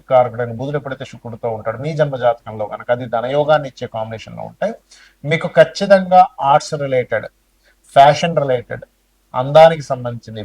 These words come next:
బట్టలకు సంబంధించింది, కార్లకు సంబంధించి అంటే వెహికల్కి సంబంధించింది వాటి మూలంగా మీరు బిజినెస్లో డెవలప్ అవుతారని మీరు అర్థం చేసుకోవాలి. అయితే దీనివల్ల ఏంటంటే మంచి స్నేహితులు కూడా ఉంటారు, అదేవిధంగా స్నేహం మూలంగా కొంతవరకు మీకు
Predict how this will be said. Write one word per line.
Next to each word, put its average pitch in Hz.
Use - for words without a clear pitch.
బట్టలకు 147
సంబంధించింది, 117
కార్లకు 151
సంబంధించి 123
అంటే 135
వెహికల్కి 151
సంబంధించింది 113
వాటి 135
మూలంగా 131
మీరు 131
బిజినెస్లో 120
డెవలప్ 113
అవుతారని 110
మీరు 139
అర్థం 117
చేసుకోవాలి. -
అయితే 165
దీనివల్ల 170
ఏంటంటే 151
మంచి 147
స్నేహితులు 147
కూడా 139
ఉంటారు, 127
అదేవిధంగా 135
స్నేహం 139
మూలంగా 143
కొంతవరకు 120
మీకు 120